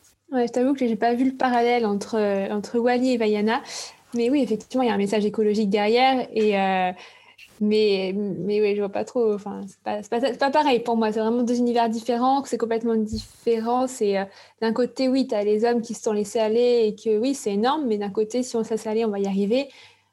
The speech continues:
Contrairement à Vaiana, où c'est quand même plus mythique, plus historique. C'est un, on dirait, on dirait que ça s'est passé, ça s'est passé avant et, euh,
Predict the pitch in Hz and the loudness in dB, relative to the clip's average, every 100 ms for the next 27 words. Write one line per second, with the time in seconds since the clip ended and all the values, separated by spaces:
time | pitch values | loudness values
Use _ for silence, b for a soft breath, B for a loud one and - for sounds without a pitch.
0 | - 233 233 233 254 233 202 196 202 220 | -8 -6 0 2 2 2 0 0 0 2
1 | 254 254 220 233 220 214 202 - 240 226 | 2 2 0 -2 -2 -2 -2 -2 0 2
2 | 220 214 220 254 - 240 220 214 - 226 | 2 0 -4 -8 -6 -8 -6 -6 -2 0
3 | 262 262 - 208 202 202 226 214 220 226 | 0 -2 -4 -4 -4 -6 -2 0 0 -2
4 | 208 240 247 - 202 214 208 196 214 226 | -2 -4 -4 -8 -6 -4 -4 -4 -6 -2
5 | 214 - 220 - - 226 208 247 269 277 | -2 -2 -4 -4 -4 -2 0 0 2 2
6 | 254 208 202 190 | 0 0 0 -2